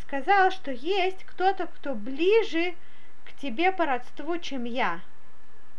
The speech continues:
Да? И по идее, он должен, если он хочет, то у него у первого есть,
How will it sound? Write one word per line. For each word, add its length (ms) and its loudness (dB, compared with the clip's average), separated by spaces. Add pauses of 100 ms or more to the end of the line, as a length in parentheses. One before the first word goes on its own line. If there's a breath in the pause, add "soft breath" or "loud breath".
(200)
Да? 240 2 (720 loud breath)
И 100 -4
по 240 -2
идее, 420 0
он 300 2
должен, 300 -2 (100)
если 320 -4
он 160 -2
хочет, 460 0
то 160 -2
у 100 -4
него 400 -2
у 140 -4
первого 440 0
есть, 560 -4